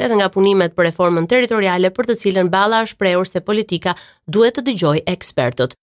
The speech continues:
Presidenti Begaj dy ditë më parë ka zhvilluar konsultime me përfaqësues të gjithë spektrit politik me qëllim marrjen e propozimeve për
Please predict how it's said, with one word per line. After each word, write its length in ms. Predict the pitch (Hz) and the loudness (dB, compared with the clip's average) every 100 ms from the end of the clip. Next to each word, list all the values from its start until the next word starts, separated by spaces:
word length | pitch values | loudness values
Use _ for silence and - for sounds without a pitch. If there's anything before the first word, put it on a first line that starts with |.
| - | -2
Presidenti 460 | 240 247 262 247 | 0 4 2 2
Begaj 400 | 202 262 240 233 202 | 2 2 2 0 -2
dy 160 | 254 233 | -4 -4
ditë 180 | 214 196 | -2 -2
më 80 | 196 | -2
parë 180 | 214 208 | -2 0
ka 80 | 208 | -2
zhvilluar 320 | 190 220 233 214 | -2 0 0 2
konsultime 540 | 254 240 226 233 220 | 0 0 0 2 2
me 100 | 202 202 | 0 0
përfaqësues 500 | 185 190 190 226 - | 0 -2 0 -2 -2
të 140 | 165 | -6
gjithë 240 | 175 339 | -2 -2
spektrit 400 | - 165 - 151 | 0 -4 -4 -6
politik 420 | 165 165 285 302 208 | -4 -2 -2 0 -2
me 80 | |
qëllim 320 | 180 196 254 240 | 0 0 2 2
marrjen 380 | 226 240 269 | 2 2 0
e 20 | 233 | 0
propozimeve 640 | 233 226 185 202 196 196 | -2 -2 0 2 0 0
për 160 | 233 | -4